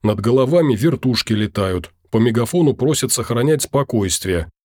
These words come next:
разворачиваются госпитали, пункты горячего питания, вода в цистернах". Он даже явственно увидел, как это будет. На улицах люди в ярких комбинезонах, плачущие жители с наброшенными на плечи пледами,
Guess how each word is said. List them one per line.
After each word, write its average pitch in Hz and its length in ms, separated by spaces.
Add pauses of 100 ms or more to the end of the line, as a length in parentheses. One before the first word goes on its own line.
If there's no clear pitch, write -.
(100)
разворачиваются 135 920
госпитали, 113 600
пункты 151 420
горячего 120 460
питания, 117 580
вода 131 320
в - 80
цистернах". 107 800 (540)
Он 104 160
даже 127 240
явственно 135 640
увидел, 131 440
как 139 220
это 131 200
будет. 117 540 (100)
На 92 120
улицах 139 560
люди 131 360
в 98 60
ярких 123 540
комбинезонах, 107 1000
плачущие 139 640
жители 127 500
с - 120
наброшенными 117 920
на 117 140
плечи 120 360
пледами, 101 600